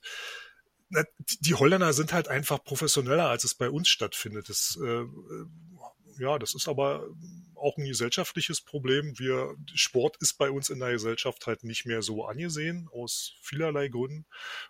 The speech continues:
Und, äh, das hat dann eben Auswirkungen. Wir haben ja diese Probleme, dass, äh,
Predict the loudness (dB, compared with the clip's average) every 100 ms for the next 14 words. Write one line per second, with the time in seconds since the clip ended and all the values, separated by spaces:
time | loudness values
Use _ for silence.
0 | _ -8 -6 -4 -2 0 -2 0 0 2
1 | 2 2 2 -4 -2 -2 0 0 -2 -2
2 | 0 2 2 0 -2 0 0 2 4 4
3 | 4 2 2 0 -2 -6